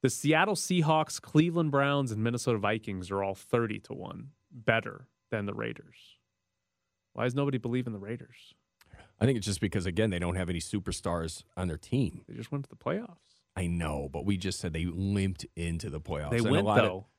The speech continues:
Speaker 1: You
Speaker 2: Oh.
Speaker 1: know who didn't go? Seattle, <laughs> Cleveland, or Minnesota.
Speaker 2: You're right. You're right. But I still look at what the Raiders did this season, and a lot of it is just because of just injuries. A lot of it is because of just players not being able to play,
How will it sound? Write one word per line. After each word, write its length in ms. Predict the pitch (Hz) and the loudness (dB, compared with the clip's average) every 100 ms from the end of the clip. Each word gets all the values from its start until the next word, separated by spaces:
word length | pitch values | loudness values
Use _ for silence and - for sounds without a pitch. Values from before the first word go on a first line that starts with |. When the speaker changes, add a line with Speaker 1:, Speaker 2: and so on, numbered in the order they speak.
| _ _ _ _ - | _ _ _ _ 2
Speaker 1:
You 80 | 131 | 6
Speaker 2:
Oh. 20 | |
Speaker 1:
know 100 | 165 | 8
who 100 | 151 | 8
didn't 320 | 160 359 285 | 8 6 4
go? 360 | 131 98 120 - | 2 4 0 -2
Seattle, 500 | - 147 151 - - | 2 6 8 8 6
<laughs> 0 | |
Cleveland, 500 | - - 165 - 170 | 8 8 10 6 6
or 80 | 160 | 6
Minnesota. 800 | - 170 - 240 349 196 110 123 _ - | 4 4 6 4 6 2 -2 -4 _ 4
Speaker 2:
You're 140 | 139 | 6
right. 400 | 160 139 170 170 _ _ _ _ _ | 6 6 6 2 _ _ _ _ _
You're 100 | 131 | 4
right. 420 | 151 208 220 110 - | 6 6 6 2 2
But 140 | 107 127 | 4 6
I 80 | |
still 280 | 131 - 165 | 6 4 4
look 160 | 156 147 | 4 2
at 80 | 139 | 4
what 140 | 143 | 4
the 80 | 131 | 4
Raiders 340 | 135 139 120 | 4 4 4
did 180 | 139 139 | 2 2
this 160 | 120 - | 2 0
season, 320 | 156 139 113 | 0 2 2
and 100 | 104 | 2
a 40 | |
lot 260 | 95 101 120 | 2 2 2
of 80 | 120 | 2
it 100 | 117 | 2
is 140 | 104 | 0
just 180 | 101 - | -2 -2
because 300 | 120 110 101 | -2 0 -2
of 120 | 92 98 - - _ _ - | -4 -8 -20 -20 _ _ -6
just 220 | 104 92 - | -4 -4 -2
injuries. 640 | 98 110 104 117 117 113 101 | 2 2 2 2 2 2 0
A 40 | |
lot 160 | 98 101 | 0 0
of 80 | |
it 80 | 98 | 0
is 120 | 92 | -2
because 340 | 85 98 101 90 | -4 -2 -2 -2
of 200 | 85 - | -6 -8
just 180 | 107 - | -8 -2
players 320 | 104 101 95 | 0 2 2
not 200 | 104 95 | 0 0
being 240 | 104 101 | 0 2
able 380 | 95 95 90 90 | 0 0 -2 -4
to 280 | 85 - 92 | -4 -2 -2
play, 560 | 82 120 156 107 110 | 0 2 2 2 -2